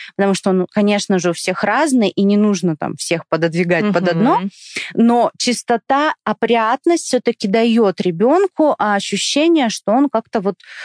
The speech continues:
Speaker 1: наравне.
Speaker 2: Да.
Speaker 1: Плюс, когда у ребенка может быть нехватка канцелярии, э, нехватка, э, в-, там,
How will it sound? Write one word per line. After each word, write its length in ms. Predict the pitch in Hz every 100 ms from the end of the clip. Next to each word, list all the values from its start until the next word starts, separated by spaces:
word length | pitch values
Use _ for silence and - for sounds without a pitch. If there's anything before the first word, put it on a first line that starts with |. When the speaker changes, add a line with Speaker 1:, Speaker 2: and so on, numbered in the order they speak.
| -
Speaker 1:
наравне. 680 | 240 320 277 170 190 180 139 - _ _ _ _ _ _ _ 247
Speaker 2:
Да. 160 | 233
Speaker 1:
Плюс, 320 | 226 262 240 214 - -
когда 400 | 208 214 214 202
у 40 |
ребенка 460 | 190 190 202 196 190
может 400 | 196 208 180 165
быть 140 | 165 -
нехватка 560 | 185 - 214 202 - 190
канцелярии, 1160 | 285 339 - 262 214 190 202 196 196 196 190 202 - - 220 202
э, 160 | 196
нехватка, 920 | 185 196 - 214 208 - - 196 185 175 - 202 165
э, 200 | 190 170
в-, 120 | - _ -
там, 240 | 165 170